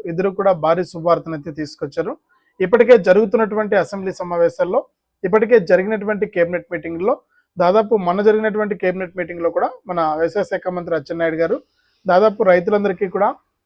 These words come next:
నాలుగు వేల ఐదు వందల కోట్ల రూపాయలను కేటాయిస్తూ కూడా ఆదేశాలు జారీ చేశారు. ఇక మన సీఎం గారు ఎన్నికల మేనిఫెస్టోలో ఇచ్చినటువంటి హామీ ప్రకారం సూపర్ సిక్స్ పథకాల్లో అతి ముఖ్యమైనటువంటి పథకమైనటువంటి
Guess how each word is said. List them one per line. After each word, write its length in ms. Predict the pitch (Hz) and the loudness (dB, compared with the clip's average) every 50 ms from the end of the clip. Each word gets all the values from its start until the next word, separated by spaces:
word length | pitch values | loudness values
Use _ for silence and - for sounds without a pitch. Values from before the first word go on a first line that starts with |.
| _ _ _ _ 180 | _ _ _ _ -2
నాలుగు 340 | 175 175 190 208 226 214 | 2 4 6 6 6 4
వేల 160 | 214 233 226 220 | 4 4 4 4
ఐదు 200 | 196 180 185 180 | 4 4 2 -2
వందల 180 | 196 196 196 185 | -2 -2 -2 -2
కోట్ల 320 | - - 180 180 180 - 202 | 0 0 0 0 0 -2 -2
రూపాయలను 380 | 202 190 175 190 190 185 190 | -2 -2 0 0 0 0 0
కేటాయిస్తూ 500 | 175 - 165 156 175 175 165 - - - 165 | -4 -4 -4 0 0 0 -2 -2 -6 -14 -12
కూడా 200 | - 170 180 254 - - | -8 -6 -6 -6 -6 -4
ఆదేశాలు 380 | 160 160 170 160 - 185 165 160 | -4 -4 -4 -4 -4 -4 -4 -2
జారీ 240 | 147 156 151 156 151 | 0 0 0 0 -2
చేశారు. 380 | 143 - 151 - - - 160 233 320 _ _ _ _ _ _ _ _ _ - | -4 -8 -10 -8 -6 -6 -6 -6 -6 _ _ _ _ _ _ _ _ _ -8
ఇక 120 | 208 196 226 | -4 -4 -2
మన 160 | 214 214 208 | -2 -2 -4
సీఎం 280 | 208 - 214 214 226 233 | -4 -2 0 0 2 2
గారు 180 | 226 233 233 226 | 2 2 4 4
ఎన్నికల 340 | 220 190 190 190 190 214 214 | 4 2 0 0 0 0 0
మేనిఫెస్టోలో 680 | 202 190 180 185 190 180 - 190 170 - - 196 180 175 | 2 0 0 -2 -2 -4 -6 -10 -12 -8 -6 -4 -4 -4
ఇచ్చినటువంటి 520 | 165 170 - 180 165 160 170 165 165 170 160 | -4 -6 -8 -12 -8 -6 -6 -6 -6 -8 -10
హామీ 300 | 147 - 160 160 170 170 | -8 -8 -8 -6 -6 -8
ప్రకారం 420 | 165 - 165 147 - 170 180 226 294 _ _ _ _ _ _ _ _ | -6 -6 -8 -4 -4 -2 -4 -4 -6 _ _ _ _ _ _ _ _
సూపర్ 300 | - 226 226 196 240 208 - | -4 -2 -2 0 0 -2 -2
సిక్స్ 200 | - 214 - - _ | -4 -8 -8 -8 _
పథకాల్లో 500 | - 170 160 - 170 190 180 185 202 233 285 - - - | -6 -6 -6 -4 -2 0 0 0 0 -2 -4 -4 -6 -6
అతి 200 | 170 160 214 190 | -6 -4 -4 -6
ముఖ్యమైనటువంటి 720 | 175 170 156 - 196 196 196 196 180 190 190 175 170 196 | -6 -6 -4 -4 -4 -2 -2 -4 -4 -4 -6 -4 -4 -6
పథకమైనటువంటి 840 | 175 - 165 147 165 156 - 170 170 170 165 160 165 160 156 165 254 | -6 -4 -6 -6 -6 -6 -6 -6 -6 -6 -6 -6 -6 -6 -4 -4 -6